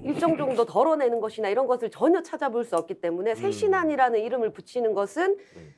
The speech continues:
Speaker 1: 오보다라는 생각이 많이 들었고요.
Speaker 2: 알겠습니다. 네.
Speaker 1: 네, 그래서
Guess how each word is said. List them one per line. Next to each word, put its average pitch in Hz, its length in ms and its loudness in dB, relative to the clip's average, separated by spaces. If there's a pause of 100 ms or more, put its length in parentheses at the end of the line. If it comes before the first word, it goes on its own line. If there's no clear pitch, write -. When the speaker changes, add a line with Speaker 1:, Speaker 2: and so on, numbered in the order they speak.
(140)
Speaker 1:
오보다라는 170 1000 2
생각이 175 400 -4
많이 143 260 -6
들었고요. 170 500 -2
Speaker 2:
알겠습니다. 127 680 -2 (160)
네. 175 120 -6
Speaker 1:
네, 175 280 4
그래서 190 580 0